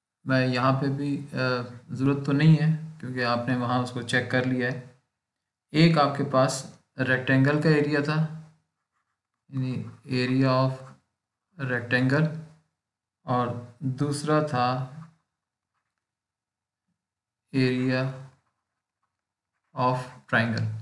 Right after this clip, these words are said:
ये दो areas थे। तो जो area आपके पास rectangle का था वो था base into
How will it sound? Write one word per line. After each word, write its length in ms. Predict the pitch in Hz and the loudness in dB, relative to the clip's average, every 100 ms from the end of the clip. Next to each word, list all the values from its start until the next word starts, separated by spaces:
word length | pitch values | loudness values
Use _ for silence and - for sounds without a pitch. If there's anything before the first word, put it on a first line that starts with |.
| - - _ _ _ - | -14 -20 _ _ _ 0
ये 140 | 135 | 2
दो 260 | 135 139 143 | 4 4 2
areas 460 | 139 127 117 110 - | 2 0 0 -2 -4
थे। 100 | - - - - _ _ _ _ 131 | -8 -10 -14 -20 _ _ _ _ -6
तो 80 | |
जो 220 | 120 135 135 - | 0 2 0 0
area 500 | 135 135 135 143 117 | 2 4 4 2 2
आपके 300 | 123 117 143 131 | 2 0 -4 -2
पास 300 | 127 131 - - _ | -2 -2 -6 -16 _
rectangle 580 | 127 123 107 131 135 160 | -4 -4 2 4 6 6
का 100 | 156 | 4
था 220 | - 120 123 - - - _ _ _ _ _ _ _ _ _ _ _ _ _ _ _ _ _ _ _ _ _ _ _ _ _ _ _ _ _ _ _ _ _ _ _ _ _ _ _ | 2 -2 -6 -10 -18 -20 _ _ _ _ _ _ _ _ _ _ _ _ _ _ _ _ _ _ _ _ _ _ _ _ _ _ _ _ _ _ _ _ _ _ _ _ _ _ _
वो 280 | 135 123 147 151 | -8 0 0 2
था 200 | 127 127 127 - - _ _ _ _ _ 139 127 | 0 -2 -4 -12 -20 _ _ _ _ _ -10 -2
base 460 | 127 127 135 135 - - - _ _ _ _ _ _ _ | 0 2 0 0 -4 -6 -10 _ _ _ _ _ _ _
into 300 | 131 120 127 | -6 -4 -2